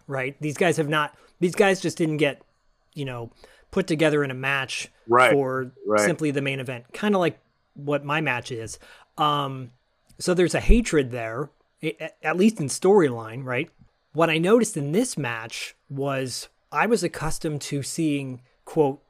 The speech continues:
Speaker 1: an assassin, uh, as a job guy in the mid to late eighties, right? Moving forward.
Speaker 2: Right.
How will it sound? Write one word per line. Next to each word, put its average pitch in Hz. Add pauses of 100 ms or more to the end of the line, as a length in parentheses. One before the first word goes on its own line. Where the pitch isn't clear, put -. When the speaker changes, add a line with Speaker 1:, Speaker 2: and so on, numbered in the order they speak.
(520)
Speaker 1:
an 143
assassin, 127 (440)
uh, 123 (600)
as 143
a 143
job 131
guy 113 (440)
in 143
the 131
mid 139
to 147
late 127
eighties, 107
right? 127
Moving 135
forward. 117
Speaker 2:
Right. 104